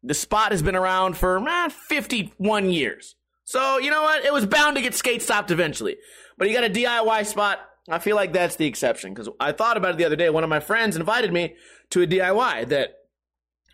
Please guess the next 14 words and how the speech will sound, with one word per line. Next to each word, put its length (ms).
to 120
be 100
fair, 340
I 80
donated. 640
I 120
donated 480
money 240
to 80
help 240
this 160
thing 180
get 220
built. 280